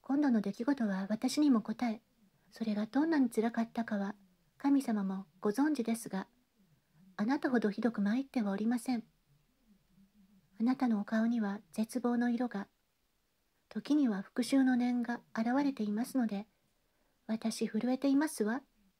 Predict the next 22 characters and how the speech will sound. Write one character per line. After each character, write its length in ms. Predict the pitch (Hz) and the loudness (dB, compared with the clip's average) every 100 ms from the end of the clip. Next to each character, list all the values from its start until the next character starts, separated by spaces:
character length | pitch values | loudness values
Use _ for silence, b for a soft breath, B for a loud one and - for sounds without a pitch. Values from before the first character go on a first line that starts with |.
| _ _ _ 190 _ _ _ _ _ _ _ _ _ | _ _ _ _ _ _ _ _ _ _ _ _ _
ね 160 | 226 226 | -2 -2
え、 40 | 214 | -2
ビ 100 | 262 | -6
ク 100 | - | -2
ト 120 | 226 | -2
ル、 180 | 202 226 _ _ _ _ _ _ _ | -2 -4 _ _ _ _ _ _ _
そ 180 | - 233 | -6 -2
ん 60 | |
な 120 | 240 233 | 0 0
暗 260 | 240 233 | 0 0
い 40 | 233 | -2
情 200 | 240 233 | 0 0
熱 320 | 233 - 233 | 0 -2 -2
を 60 | |
な 120 | 220 220 | 0 0
く 140 | 262 | -4
し 80 | - | -4
て 80 | 269 | -2
く 80 | |
だ 120 | 269 269 | 0 0
さ 180 | 277 | 0
い。 100 | 240 | -2